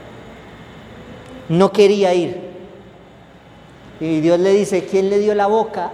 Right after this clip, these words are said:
al hombre?". ¿Y por qué Moisés dice que era tartamudo? Pues resulta que Moisés duró cuarenta años en el desierto. Obviamente,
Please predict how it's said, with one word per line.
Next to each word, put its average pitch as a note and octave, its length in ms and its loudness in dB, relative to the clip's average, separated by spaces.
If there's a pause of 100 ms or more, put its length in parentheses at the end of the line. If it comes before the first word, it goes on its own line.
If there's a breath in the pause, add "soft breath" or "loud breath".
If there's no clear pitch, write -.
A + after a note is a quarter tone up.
al E3 140 -8
hombre?". D#3+ 280 -12 (1400)
¿Y G3+ 80 0
por A3 160 2
qué B3+ 120 6
Moisés C#4 800 -2
dice C4+ 580 -2 (200)
que F#3 140 0
era G#3 180 0
tartamudo? A3 600 0 (920 loud breath)
Pues F3 100 2
resulta G#3 340 0
que C#4 140 2
Moisés C4+ 640 2 (720 loud breath)
duró F3 280 4
cuarenta A#3 540 4
años B3 300 -2
en F#3 140 -6
el F#3 100 -6
desierto. G3 580 -2 (600)
Obviamente, G#3 680 0